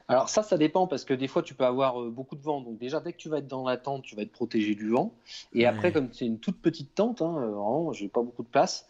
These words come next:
Speaker 2: Ouais.
Speaker 1: euh, bah, la chaleur de ton corps va réchauffer un peu la tente. Donc tu peux gagner entre cinq et dix degrés. Ça veut dire que quand il fait moins quarante dehors, effectivement, tu peux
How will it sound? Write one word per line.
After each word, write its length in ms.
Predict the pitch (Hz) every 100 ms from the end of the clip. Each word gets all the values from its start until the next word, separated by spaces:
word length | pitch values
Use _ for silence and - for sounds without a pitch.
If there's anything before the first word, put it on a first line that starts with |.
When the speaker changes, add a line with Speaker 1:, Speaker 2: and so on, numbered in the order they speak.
| -
Speaker 2:
Ouais. 140 | 107 107
Speaker 1:
euh, 240 | 104 107
bah, 120 | 104
la 160 | 110 117
chaleur 340 | 117 156 156
de 100 | 147
ton 180 | 127 131
corps 300 | 120 170 180
va 100 | 131 113 - 104 - _ _ _ - - - -
réchauffer 380 | - 156 143 175
un 120 | 147
peu 100 | 151
la 120 | 131
tente. 240 | 120 104 87
Donc 160 | 110
tu 120 | -
peux 200 | 127 202 220
gagner 500 | 185 175 180 196 196
entre 260 | 147 156
cinq 280 | 143 165 160
et 40 |
dix 140 | 135 151
degrés. 420 | 143 135 117 104 - _
Ça 120 | -
veut 60 | 113
dire 160 | 147 147
que 80 |
quand 280 | 113 135 139
il 40 | 127
fait 120 | 135
moins 180 | 123 123
quarante 280 | 120 110 107
dehors, 240 | 113 156
effectivement, 360 | - - 120 151
tu 100 | 110
peux 220 | 135 151